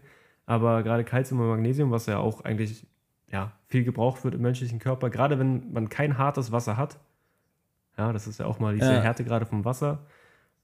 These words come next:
Speaker 1: ähm, ja, ist besonders Calcium sehr, sehr arm vertreten. Und das, es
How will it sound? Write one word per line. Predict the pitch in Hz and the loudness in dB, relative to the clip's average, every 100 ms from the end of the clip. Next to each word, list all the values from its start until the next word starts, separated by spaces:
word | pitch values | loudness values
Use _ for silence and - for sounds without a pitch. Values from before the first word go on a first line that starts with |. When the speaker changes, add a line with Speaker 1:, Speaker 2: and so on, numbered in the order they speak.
| - | 0
Speaker 1:
ähm, | 120 113 110 107 113 - _ _ _ - | 2 4 4 0 -2 -10 _ _ _ -2
ja, | 104 | 0
ist | 101 107 | 0 0
besonders | 110 110 107 | 2 2 2
Calcium | - 113 110 110 101 | 2 0 2 -2 0
sehr, | 104 101 101 | 0 0 0
sehr | 95 101 101 - | -2 -2 -4 0
arm | 107 107 101 | 2 2 2
vertreten. | 101 - 98 - - - _ _ _ _ _ _ | -4 -4 -6 -6 -10 -14 _ _ _ _ _ _
Und | 123 117 | 0 2
das, | 117 | 2
es | - | 2